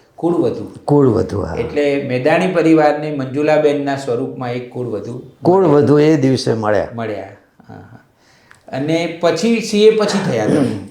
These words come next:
Speaker 2: પછી બારમા ધોરણથી કોલેજમાં દાખલ થયો હું.
Speaker 1: હમ.
Speaker 2: એચ એલ કોલેજમાં, અ, કોલેજનું પહેલું વર્ષ. એ વખતે વી એ શાહ કરીને મારા ફ્રેન્ડ, એટલે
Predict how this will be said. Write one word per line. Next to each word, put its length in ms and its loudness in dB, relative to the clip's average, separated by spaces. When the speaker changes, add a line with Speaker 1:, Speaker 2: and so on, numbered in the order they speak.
Speaker 2:
પછી 340 0
બારમા 440 2
ધોરણથી 920 2
કોલેજમાં 580 2
દાખલ 360 0
થયો 320 -2
હું. 260 -8
Speaker 1:
હમ. 300 -20
Speaker 2:
એચ 240 0
એલ 140 4
કોલેજમાં, 960 -2
અ, 200 -8
કોલેજનું 540 0
પહેલું 340 -2
વર્ષ. 260 -6
એ 300 0
વખતે 380 -2
વી 260 -2
એ 140 0
શાહ 680 -4
કરીને 300 -8
મારા 260 -6
ફ્રેન્ડ, 560 -8
એટલે 400 -4